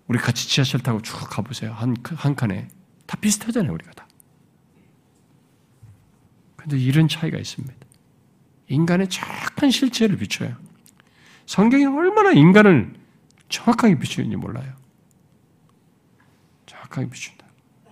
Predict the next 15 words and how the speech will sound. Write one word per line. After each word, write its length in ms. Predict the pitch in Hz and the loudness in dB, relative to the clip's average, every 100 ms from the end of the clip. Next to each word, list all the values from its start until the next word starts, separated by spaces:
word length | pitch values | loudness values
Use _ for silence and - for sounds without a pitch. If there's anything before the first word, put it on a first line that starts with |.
| _ _ _ _ _ _ _ _ _ _ _ _ _ _ - - - | _ _ _ _ _ _ _ _ _ _ _ _ _ _ -14 -14 -4
그런데 460 | 180 180 104 113 - - _ - _ _ _ _ | 0 2 2 -2 -6 -18 _ -20 _ _ _ _
오늘 200 | 175 160 | 4 6
여기 140 | 131 | 6
본문에서 720 | 117 113 123 120 98 90 90 - - _ _ _ _ - | 6 6 8 8 4 -2 -4 -6 -20 _ _ _ _ 0
이런 260 | 143 233 | 6 8
삶의 420 | 233 - 190 190 | 6 2 2 4
마지막을 760 | 185 95 101 127 131 95 90 190 - - _ | 4 2 2 6 6 6 0 -4 -8 -20 _
마지막으로 480 | 95 90 101 92 87 | -8 -4 0 0 -2
더 140 | 87 | -6
언급하고 520 | 80 92 95 - 85 82 | -6 -6 -6 -8 -8 -10
있죠. 220 | - 104 | -10 -10
덧붙여서 680 | 87 98 - 82 139 226 - - _ _ | -8 -8 -10 -2 -2 -2 -8 -20 _ _
뭐라고 320 | 101 110 107 | 0 2 2
말하고 280 | 98 95 92 | 2 0 0
있습니까? 540 | 90 - 90 - 175 | 0 0 -2 -2 -4